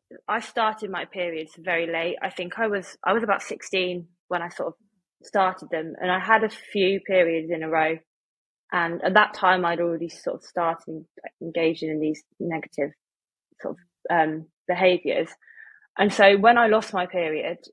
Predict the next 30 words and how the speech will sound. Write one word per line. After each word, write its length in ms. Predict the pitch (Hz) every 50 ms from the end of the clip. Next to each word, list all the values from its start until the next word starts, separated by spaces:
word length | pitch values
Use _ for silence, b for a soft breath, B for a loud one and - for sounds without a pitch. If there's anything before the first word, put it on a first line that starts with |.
| _ _ _ _ _ -
at 140 | 143 - -
first, 480 | - 220 220 220 214 - - - - _ _ _ _ _ _ -
I 60 | - 180
didn't 200 | 190 180 175 175
really, 420 | 170 165 165 165 160 160 - - - -
I 60 | - 175
didn't 160 | 175 170 -
understand 380 | 165 170 - - 170 165 175
why. 420 | 180 180 170 165 160 170 180 202 - _ _ _ _ -
Um, 380 | 170 175 170 165 170 170 170 - _ _ _ _ _ _ _ _ _ _ _ _ _ _ _ -
and 180 | 196 202 196
then 380 | 190 202 202 202 208 208 208 -
because 240 | - 202 - 220 196
I 60 | 190
became 560 | 180 196 190 - - 220 208 202 202 196 180
very, 560 | 165 180 170 175 175 175 170 170 165 - - - _ _ _ _ _ -
like, 160 | 170 - - - -
obsessed 400 | 165 - - - 175 - - -
with 140 | 156 - -
calories 720 | - - 170 170 170 165 165 160 160 160 160 151 - - -
and, 440 | - 160 156 156 156 151 147 147 - - - _ _ _ _ _ _ _ _ _
like, 160 | - 147 - - _ _ _ -
just 180 | 180 - -
losing 380 | 185 175 180 180 156 165 160 160
weight 200 | 170 165 165 -
in 140 | 165 160 151
general, 380 | 180 175 180 180 170 165 165
really, 480 | 147 165 156 147 147 147 165 170 175 B B B B B B B B
I 100 | - 196
realised 600 | 190 165 190 196 190 185 185 175 175 175 160 -